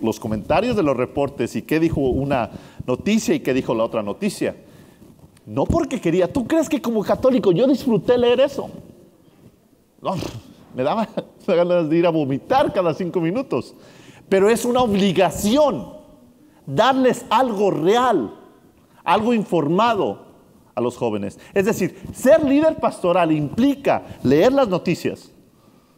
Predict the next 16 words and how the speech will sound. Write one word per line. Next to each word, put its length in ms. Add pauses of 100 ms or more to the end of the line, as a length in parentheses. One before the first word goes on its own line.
(1700)
implica 760 (960)
leer 400 (880)
libros 240
de 80
ciencia, 500 (320)
implica 360
leer 300
libros 360
de 80
teología, 520
implica 380
leer 300
libros 280
de 80
psicología, 560 (800)
¿ah? 200